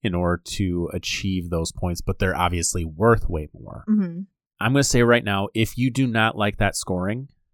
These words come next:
Speaker 1: you will not like the scoring in Ark Nova. Me personally, <sighs> I understand why people like it so much. I'm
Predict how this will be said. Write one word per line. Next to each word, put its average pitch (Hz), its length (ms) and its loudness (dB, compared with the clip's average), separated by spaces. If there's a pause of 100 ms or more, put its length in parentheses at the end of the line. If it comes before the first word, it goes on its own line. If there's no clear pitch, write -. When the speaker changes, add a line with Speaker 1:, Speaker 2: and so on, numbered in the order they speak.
(260)
Speaker 1:
you 107 160 0
will 104 120 4
not 92 240 2
like 90 280 2
the 82 80 -4
scoring 80 280 -4
in 76 80 -8
Ark - 220 -10
Nova. - 280 -12 (300)
Me 113 260 2
personally, 143 760 2 (400)
<sighs> - 20 -12 (640)
I 120 220 8
understand 120 600 2
why 95 160 6
people 98 440 2
like 87 240 2
it 117 160 0
so 104 220 0
much. 90 460 -2 (600)
I'm 120 380 2